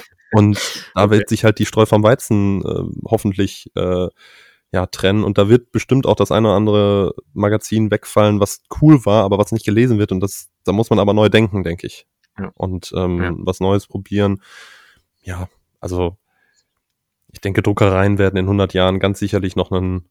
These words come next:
Speaker 1: ähm, noch, noch, noch da sein und auch was zu drucken haben.
Speaker 2: Ja.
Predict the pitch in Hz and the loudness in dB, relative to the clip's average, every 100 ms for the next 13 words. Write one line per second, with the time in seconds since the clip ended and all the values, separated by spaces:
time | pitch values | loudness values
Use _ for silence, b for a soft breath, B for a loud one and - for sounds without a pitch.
0 | - 90 85 85 85 98 _ _ _ _ | -10 -6 -4 -6 -8 -12 _ _ _ _
1 | _ _ _ - 175 _ - - - 90 | _ _ _ -12 -12 _ -18 -16 -10 -6
2 | - 98 98 87 87 - 87 92 - 107 | 0 0 0 -2 -2 -4 -2 -4 -2 -2
3 | 104 107 98 85 80 85 - _ _ _ | 2 2 0 -4 -8 -10 -16 _ _ _
4 | _ _ _ _ _ _ _ _ _ _ | _ _ _ _ _ _ _ _ _ _
5 | _ - 95 85 | _ -12 -10 -10